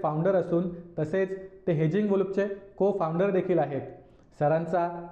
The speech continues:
शेअर मार्केटमध्ये आठ ते दहा वर्षांचा अनुभव आहे. सर हे fundamental and technical analyst सुद्धा आहेत.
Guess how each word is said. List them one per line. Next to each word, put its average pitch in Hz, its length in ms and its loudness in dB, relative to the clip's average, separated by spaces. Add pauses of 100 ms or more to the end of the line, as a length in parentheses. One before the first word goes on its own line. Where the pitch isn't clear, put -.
(100)
शेअर 190 180 2
मार्केटमध्ये 180 760 0
आठ 170 340 -4
ते 202 160 2
दहा 185 240 0
वर्षांचा 180 640 0
अनुभव 170 320 4
आहे. 151 260 2 (560)
सर 165 220 2
हे 165 180 2
fundamental 165 640 0
and 170 380 0
technical 170 560 0
analyst 190 320 0
सुद्धा 151 260 0
आहेत. 156 280 2